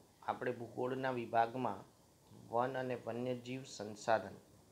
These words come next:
ચેપ્ટર નવ, જેમાં રાષ્ટ્રીય ઉદ્યાન, અભયારણ્ય અને જૈવ આરક્ષિતના છેલ્લા મુદ્દાઓ સમજ્યા.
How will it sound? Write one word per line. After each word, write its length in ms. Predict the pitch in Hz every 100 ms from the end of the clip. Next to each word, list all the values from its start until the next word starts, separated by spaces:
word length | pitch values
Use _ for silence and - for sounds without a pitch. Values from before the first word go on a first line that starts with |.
| - - - - - - - - -
ચેપ્ટર 380 | 117 - - 120
નવ, 360 | 117 127 101 - - - - - - - - - - - - - - - 104
જેમાં 280 | 110 120 120
રાષ્ટ્રીય 380 | 104 - - 123
ઉદ્યાન, 500 | 110 123 123 123 120 - -
અભયારણ્ય 560 | 104 120 120 120 131
અને 160 | 123 117
જૈવ 380 | 104 113 131 117
આરક્ષિતના 800 | 113 117 - - 101 - 110 - - - - - - - - -
છેલ્લા 360 | - 123 131 127
મુદ્દાઓ 440 | 117 107 113 117
સમજ્યા. 480 | 113 101 104 110